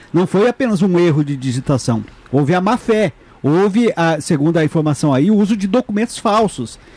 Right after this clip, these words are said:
inclusive com a participação aí, talvez, de servidores públicos federais, da, através do órgão que, segundo a matéria,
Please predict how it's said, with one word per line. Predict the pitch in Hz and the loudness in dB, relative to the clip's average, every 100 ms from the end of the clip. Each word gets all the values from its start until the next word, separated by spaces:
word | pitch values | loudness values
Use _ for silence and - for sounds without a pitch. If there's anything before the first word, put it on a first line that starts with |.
| - | -6
inclusive | 165 185 170 143 165 | -2 0 0 0 -2
com | - | 0
a | 226 | -2
participação | - 233 - - 208 - 180 240 | 0 -4 -4 -4 -4 -2 -2 0
aí, | 185 | 0
talvez, | 175 202 147 175 196 | 0 0 0 -2 -2
de | 202 | -4
servidores | 233 233 208 190 208 | -2 -2 0 -2 -2
públicos | - 220 240 190 - | -4 -4 -4 -6 -4
federais, | 190 156 147 208 - - - - | -2 0 0 -2 -6 -20 -12 -2
da, | 170 | -2
através | 175 175 185 | 0 -2 -2
do | 156 208 | 2 2
órgão | 165 208 180 160 | 2 2 0 -4
que, | - | -4
segundo | 165 151 160 | -2 0 0
a | 147 | 0
matéria, | 165 156 160 185 | 0 0 0 -2